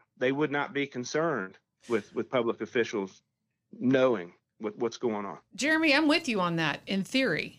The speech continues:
Speaker 2: However, what I find is that when a public official is involved in something that, that I'm working on, again, I'm mainly focused on relocation, um,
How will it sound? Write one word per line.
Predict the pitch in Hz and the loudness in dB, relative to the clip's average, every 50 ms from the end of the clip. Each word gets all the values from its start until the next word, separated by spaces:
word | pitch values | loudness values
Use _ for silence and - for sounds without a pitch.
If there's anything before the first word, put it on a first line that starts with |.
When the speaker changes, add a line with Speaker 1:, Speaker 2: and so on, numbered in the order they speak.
| _ - | _ -8
Speaker 2:
However, | - 233 233 240 262 269 214 185 185 180 - | -2 0 2 2 2 2 2 0 -2 -2 0
what | 196 196 208 | 0 0 2
I | 247 294 320 | 2 2 0
find | - - 185 175 165 156 160 160 165 170 - | 0 -2 0 2 2 2 2 0 -2 -4 -6
is | 190 196 | -6 -4
that | 180 185 180 190 | -2 -2 -2 -2
when | 180 180 180 | -4 -4 -4
a | |
public | 170 - 254 247 254 254 247 240 | -2 -2 -2 0 0 -2 0 0
official | 226 190 185 - 233 226 - 247 220 208 190 | 0 0 -2 -2 -4 -2 -2 -2 -2 -2 -2
is | 185 | -4
involved | 190 180 165 175 170 175 185 185 185 | -4 -4 -2 -2 -2 -2 -2 -4 -4
in | 185 180 | -6 -4
something | - 190 175 170 - 175 160 | -4 -4 -4 -4 -4 -4 -4
that, | 156 156 160 - _ _ - | -4 -4 -6 -6 _ _ -10
that | 160 175 | -2 0
I'm | 202 233 233 | 0 2 2
working | 196 175 160 - 175 165 | 2 0 -2 -2 -4 -4
on, | 151 139 156 147 170 | -2 -2 -4 -6 -8
again, | 196 160 180 170 160 151 165 165 170 - - | -8 -4 -2 -2 -2 -2 -4 -6 -8 -12 -10
I'm | 175 170 170 | -8 -6 -4
mainly | 165 170 175 170 170 | -4 -4 -4 -6 -8
focused | 170 - 175 170 170 - - | -8 -8 -10 -10 -10 -10 -10
on | 180 175 | -10 -8
relocation, | 170 165 156 151 160 151 - 190 208 - - 165 156 160 160 - - - - - - - - - - - | -8 -8 -8 -10 -10 -10 -10 -10 -8 -8 -8 -10 -10 -10 -12 -14 -18 -20 -20 -20 -20 -20 -20 -12 -2 0
um, | 208 196 170 | 2 2 2